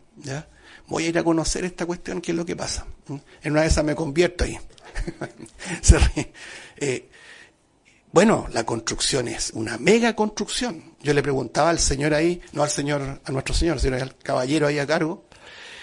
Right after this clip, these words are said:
"¿de qué está hecho esto?". "De marfil, una cosa impresionante,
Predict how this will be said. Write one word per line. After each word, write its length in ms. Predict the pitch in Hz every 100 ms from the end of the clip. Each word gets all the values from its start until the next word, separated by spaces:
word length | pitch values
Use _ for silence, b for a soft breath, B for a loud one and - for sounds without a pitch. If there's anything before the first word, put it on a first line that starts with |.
| B -
"¿de 240 | 131 147
qué 140 | 190
está 260 | 185 - 139
hecho 240 | 147 -
esto?". 300 | 190 - 123
"De 120 | 131 170
marfil, 760 | 139 120 - 185 160 165 196 - - b b -
una 340 | 214 185 170
cosa 260 | 185 - 196
impresionante, 1120 | 156 - - 233 - 143 202 311 254 -